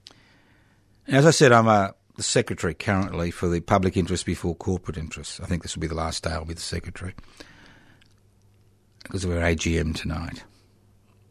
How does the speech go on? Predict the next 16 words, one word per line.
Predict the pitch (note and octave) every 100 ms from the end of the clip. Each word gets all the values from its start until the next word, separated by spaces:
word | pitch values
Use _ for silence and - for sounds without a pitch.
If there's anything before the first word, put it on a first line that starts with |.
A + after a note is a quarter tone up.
| _ _ _ G#2
No, | G#2
there's | G#2 G2+
no | A2+ F#2+
coup. | - - E2+ D#2 - -
We're | - D#2+ D#2+ E2+
changing | - D#2+ D#2+ -
positions. | - D#2 D#2 - D#2+ F2 - - _ -
You |
can | F2 D#2+
relax. | D#2 E2 E2+ - - - - - - - - - - - - - - - - _ _
So, | - - F3+ F3+ F#3 - _ _ _ _ _ _ _ _ _ _ _ _ - -
so | - D3
what | F#3+ -
do | F#3+
we | E3
propose? | D#3+ D3 - C3 G2 C#2 - -